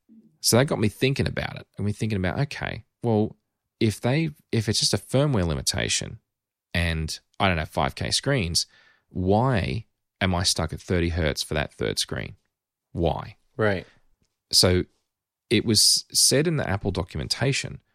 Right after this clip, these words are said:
Speaker 1: that you had to use the H D M I port to get that third screen. And
Speaker 2: Mm-hmm.
Speaker 1: the H D M I port was a one point four, H D M I one point four. So it wasn't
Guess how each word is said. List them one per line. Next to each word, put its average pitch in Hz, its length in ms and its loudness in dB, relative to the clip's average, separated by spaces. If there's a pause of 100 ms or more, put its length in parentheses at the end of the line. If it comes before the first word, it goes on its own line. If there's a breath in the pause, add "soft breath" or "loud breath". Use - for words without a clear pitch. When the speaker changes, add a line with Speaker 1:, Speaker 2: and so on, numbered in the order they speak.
(160)
Speaker 1:
that 98 200 -4
you 82 80 -4
had 104 260 -2
to 101 60 -2
use 87 160 0
the 92 120 -6
H 85 180 -2
D 85 100 -4
M 78 60 -2
I - 100 -4
port - 320 -6 (120)
to - 100 -4
get 85 220 -2
that - 220 -4
third 76 260 -2
screen. 69 400 -4
And 78 100 -6
Speaker 2:
Mm-hmm. 98 100 -2
Speaker 1:
the 107 60 -2
H 101 100 -4
D - 100 -6
M 85 60 -2
I 85 80 -2
port 90 460 0
was 87 180 -2
a 87 40 -4
one 82 180 -2
point - 260 -6
four, - 340 -6 (220)
H 90 160 -4
D 87 40 -4
M 78 60 0
I 76 40 -2
one 71 100 -4
point - 180 -8
four. - 160 -8
So - 120 -2
it 80 40 0
wasn't 110 280 0